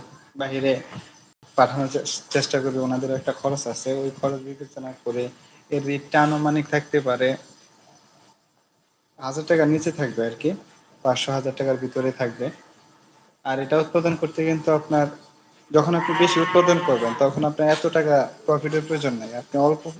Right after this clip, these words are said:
টাকা প্রফিট করলেও মোটামুটি ভালো একটা আর্ন করতে পারবেন। তো ধন্যবাদ, আজকে এই পর্যন্তই। অনেক জার্নি করে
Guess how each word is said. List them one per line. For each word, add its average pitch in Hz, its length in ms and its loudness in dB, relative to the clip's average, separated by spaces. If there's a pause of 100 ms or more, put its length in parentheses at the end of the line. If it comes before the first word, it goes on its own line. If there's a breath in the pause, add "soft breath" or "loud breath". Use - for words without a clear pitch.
(140)
টাকা 147 240 2
প্রফিট 143 360 0
করলেও 165 240 0
মোটামুটি 156 420 -2
ভালো 131 260 -4
একটা 127 180 -6
আর্ন 131 120 -2
করতে 147 300 -8
পারবেন। 110 280 -10 (2000)
তো 147 120 -6
ধন্যবাদ, 143 520 0
আজকে 143 320 -2 (500)
এই 135 120 -10
পর্যন্তই। 147 500 -2
অনেক 127 280 -6
জার্নি 135 260 0
করে 147 180 2